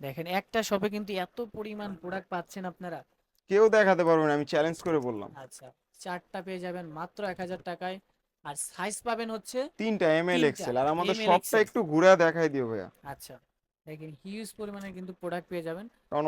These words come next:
Speaker 2: অনেকেই টাকা নিয়ে দেখা যায় ঝুটপুট করে, ওইগুলা করে লাভ নেই। তুমি একটু শপটা দেখায় দাও, তাহলেই
Speaker 1: আচ্ছা,
Speaker 2: বুঝতে
Speaker 1: আচ্ছা।
Speaker 2: পারবো যে কাস্টমার কোন
Speaker 1: চলো।
Speaker 2: দোকানে নক দিছে।
Speaker 1: দেখেন, এটা যদি আমি পুরা দোকানটা দেখাই, কত বড় একটা দোকান দেখেন,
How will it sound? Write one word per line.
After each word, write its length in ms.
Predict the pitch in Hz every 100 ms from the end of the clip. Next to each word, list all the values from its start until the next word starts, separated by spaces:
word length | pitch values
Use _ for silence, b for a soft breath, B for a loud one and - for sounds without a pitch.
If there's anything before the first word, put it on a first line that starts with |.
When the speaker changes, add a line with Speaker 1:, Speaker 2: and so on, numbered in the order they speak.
| 151
Speaker 2:
অনেকেই 300 | 170 165 185 170
টাকা 180 | 170 185
নিয়ে 140 | 180 170 165
দেখা 180 | 160 165
যায় 200 | 165 160 131 - _ _ _ _ 131
ঝুটপুট 380 | 147 - 170 165 -
করে, 180 | 165 147 147
ওইগুলা 280 | 147 156 156 151
করে 140 | 156 143
লাভ 100 | 135 139
নেই। 80 | 165 165
তুমি 120 | 165
একটু 120 | - 160 147 -
শপটা 280 | 139 - 147 147
দেখায় 260 | 151 160
দাও, 100 | 165 185
তাহলেই 200 | 170 175
Speaker 1:
আচ্ছা, 80 | 165
Speaker 2:
বুঝতে 140 | 165
Speaker 1:
আচ্ছা। 120 | 139
Speaker 2:
পারবো 160 | 151 143 139
যে 40 | 131
কাস্টমার 380 | 135 - 139 127
কোন 100 | 151
Speaker 1:
চলো। 80 | 151
Speaker 2:
দোকানে 220 | 139 139 131
নক 120 | 120 107
দিছে। 220 | 107 - - _ _ _ _
Speaker 1:
দেখেন, 220 | 160 175 196
এটা 140 | 190 202 180
যদি 160 | 190 202 185
আমি 100 | 185 _
পুরা 480 | - - - - 196 180
দোকানটা 320 | 180 190 196 190
দেখাই, 220 | 165 175 170 -
কত 180 | 175 - 202
বড় 120 | 202 180 156 _ _ 160
একটা 140 | - 160
দোকান 200 | 170 156 143
দেখেন, 220 | 139 156